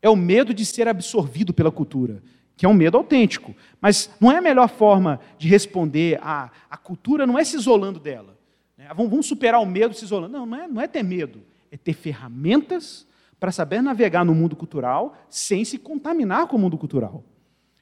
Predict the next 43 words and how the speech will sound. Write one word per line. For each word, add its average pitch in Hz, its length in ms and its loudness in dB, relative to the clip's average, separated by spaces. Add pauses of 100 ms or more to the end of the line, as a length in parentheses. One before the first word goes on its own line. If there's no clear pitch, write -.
Então, 294 160 2
qual 294 180 6
é 269 60 6
a 247 60 8
outra 226 280 10
resposta? 190 480 0
A 214 40 4
outra 285 240 2
tentação. 190 600 -8 (260)
A 233 100 2
outra 311 240 4
tentação, 240 580 0
é, 180 80 -6
depois 180 300 -4
que - 60 -20
você 180 380 -8 (200)
se - 160 -10
isola, 196 420 4
a 160 40 6
outra 240 220 4
resposta, 175 500 -4
às 120 100 -8
vezes, 165 480 2 (240)
é 196 180 8
o 247 80 4
que - 80 -4
a 233 40 4
gente 214 180 -2
chama 226 200 -2
de 185 100 -6
dominianismo, 226 760 2 (1120)
que 262 100 -2
é - 20 2
muito 320 760 4
o 233 80 -20
que - 100 -20
a 240 40 -14
gente 233 200 -8
vê 226 140 -4
na 233 60 -4
bancada 202 340 -12
evangélica 175 560 -10
hoje. 104 260 -6